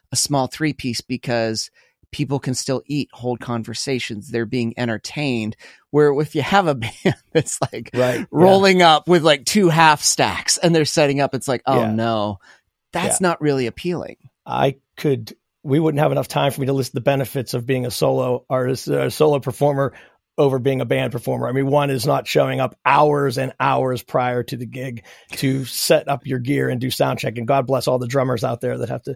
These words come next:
Speaker 1: Yeah.
Speaker 2: do that. You are sometimes background music, though.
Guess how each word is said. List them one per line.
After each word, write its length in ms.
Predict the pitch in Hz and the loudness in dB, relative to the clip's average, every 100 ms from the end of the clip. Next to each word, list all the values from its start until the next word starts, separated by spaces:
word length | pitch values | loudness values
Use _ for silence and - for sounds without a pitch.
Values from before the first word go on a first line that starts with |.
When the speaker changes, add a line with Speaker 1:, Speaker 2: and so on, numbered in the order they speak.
| - | -10
Speaker 1:
Yeah. 280 | 131 135 113 | -6 -4 -2
Speaker 2:
do 140 | 139 131 | 0 2
that. 300 | 139 135 - _ _ _ _ | 2 0 -4 _ _ _ _
You 240 | 202 170 - | -2 0 4
are 240 | 160 175 214 | 4 4 2
sometimes 640 | - 139 127 - - 117 | -2 -2 0 -2 -2 -4
background 540 | - 113 - - - 120 | -6 -8 -8 -10 -10 -10
music, 300 | 113 - - | -10 -14 -12
though. 300 | 123 - - | -14 -14 -20